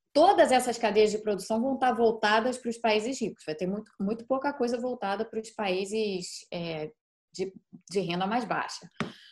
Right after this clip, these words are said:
O Brasil não se programou. O Brasil não se programou. Então, a gente sabe que vai faltar seringa, vai faltar, v-, vão faltar coisas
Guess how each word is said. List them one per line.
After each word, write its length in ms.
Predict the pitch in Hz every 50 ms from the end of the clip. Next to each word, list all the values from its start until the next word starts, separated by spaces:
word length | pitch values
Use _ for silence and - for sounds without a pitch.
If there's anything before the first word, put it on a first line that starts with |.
| _ -
O 100 | - 254
Brasil 440 | 233 285 294 269 254 233 320 370 381
não 160 | 349 330 349
se 260 | 370 - - 427 -
programou. 640 | - 262 269 269 311 349 392 427 247 185 151 - - _ _ _ _ _ _ _ _
O 60 | - 160
Brasil 340 | - 190 180 180 208 214
não 160 | 233 233 220 233
se 180 | 226 - 277
programou. 580 | - 240 214 208 226 269 294 302 180 147 - - _ _ _
Então, 120 | - 185 202
a 80 | 220
gente 280 | 220 233 254 247 - 311
sabe 540 | - - - 214 208 214 247 240 285 302 311 - - - _ _
que 100 | - -
vai 200 | 208 226 226 226 220
faltar 300 | 233 226 220 220 202 196
seringa, 840 | 196 - - 247 233 220 226 220 220 214 214 202 202 202 196 - -
vai 140 | - 185 190 190
faltar, 640 | - 202 196 196 - 202 202 190 185 180 180 -
v-, 140 | 196 233 262 254
vão 140 | 285 302
faltar 380 | 294 - 285 269 - 311 320 -
coisas 340 | - 285 302 285 294 269